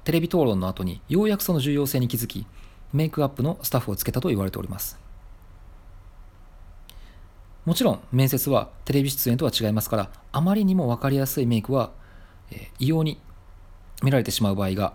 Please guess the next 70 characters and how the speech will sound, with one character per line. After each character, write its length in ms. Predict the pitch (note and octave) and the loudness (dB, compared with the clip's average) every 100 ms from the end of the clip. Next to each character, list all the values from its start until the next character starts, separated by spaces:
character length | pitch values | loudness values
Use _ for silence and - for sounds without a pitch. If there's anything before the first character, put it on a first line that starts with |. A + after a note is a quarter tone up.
| - | -6
あ 60 | G2 | -6
る 60 | F#2+ | -2
の 100 | A2+ | 0
で、 200 | D#3+ - - | 0 -4 -12
え 140 | F#2+ E2+ | -10 -8
ー、 40 | |
気 120 | - | -6
を 60 | F2 | -6
つ 100 | - | -6
け 80 | F2 | -10
る 80 | |
こ 100 | - | -10
と 80 | - | -4
が 100 | F3+ - | -4 -4
必 160 | - | -6
要 60 | - | -6
で 80 | - | -8
す。 200 | - - - - - - - - - - - - - | -12 -14 -18 -20 -20 -20 -20 -20 -20 -20 -20 -20 -6
そ 240 | - F#3+ | 0 4
う 20 | |
な 120 | F#3+ F#3+ | 4 4
ら 80 | |
な 100 | F3+ | 2
い 60 | C#3 | 0
た 80 | C#3 | 0
め 80 | C3+ | 2
に 80 | |
も、 200 | C3+ A2+ - - - | 0 -2 -6 -16 -6
自 140 | A#2+ | 0
然 200 | D3+ D#3+ | 2 2
で 120 | C#3 | 0
軽 200 | - E3 | 0 2
い 60 | C#3+ | 2
男 240 | A#2+ F3+ | 2 2
性 240 | - F3+ D#3+ | 2 2 2
用 220 | D3 C3+ | 2 0
の 120 | F#2 | -2
就 340 | - - G#3+ | 0 2 2
活 280 | - G#3 - | 2 0 2
メ 140 | F3 C3 | 2 0
イ 60 | |
ク 200 | - - - | -2 -8 -6
と 80 | - | 0
い 40 | A#2 | 2
う 40 | |
も 100 | A#2+ | 2
の 60 | D#3+ | 0
を 180 | D3+ - - - | -2 -6 -8 -2
学 180 | F#2+ | 0
ぶ 140 | F#2 F2 - - | -2 -6 -12 -8
こ 100 | - | -4
と 80 | |
を 160 | D#3 A#2 - - - - - | -2 -4 -8 -18 -18 -18 -10
お 60 | - | -4
勧 100 | - | -2
め 80 | E2+ | -2
し 80 | - | -6
ま 80 | - | -8
す。 220 | - - - - - - - - - - - - - - - - - - - - | -12 -12 -20 -20 -20 -20 -20 -20 -20 -20 -20 -20 -20 -20 -20 -20 -18 -18 -14 -6
ま 60 | E3+ | -2
あ、 20 | |
化 60 | |
粧 200 | F#3 D#4 A#3+ | 0 2 2
を 60 | |
す 140 | C3 A2 | 2 0
る 160 | G#2+ - | -2 -2
と 80 | |
い 80 | A#2+ | 0
う 80 | G#2 | 0
と、 240 | C3 G2 | 0 -2